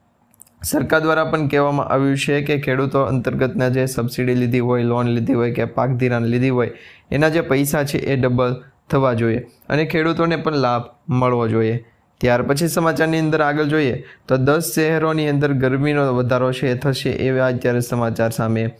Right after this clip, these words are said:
આવી રહ્યા છે. ગુજરાત રાજ્યની અંદર દસ એવા શહેરો છે કે જેમાં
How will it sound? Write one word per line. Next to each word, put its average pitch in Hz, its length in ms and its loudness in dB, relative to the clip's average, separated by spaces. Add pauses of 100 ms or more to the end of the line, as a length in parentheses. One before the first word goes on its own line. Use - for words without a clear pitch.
(220)
આવી 120 220 2
રહ્યા 113 180 2
છે. - 240 -6 (300)
ગુજરાત 151 400 2
રાજ્યની 160 400 0
અંદર 151 220 0
દસ 143 420 0
એવા 143 200 2
શહેરો 135 440 0
છે 135 240 -2
કે 139 180 -2
જેમાં 131 380 0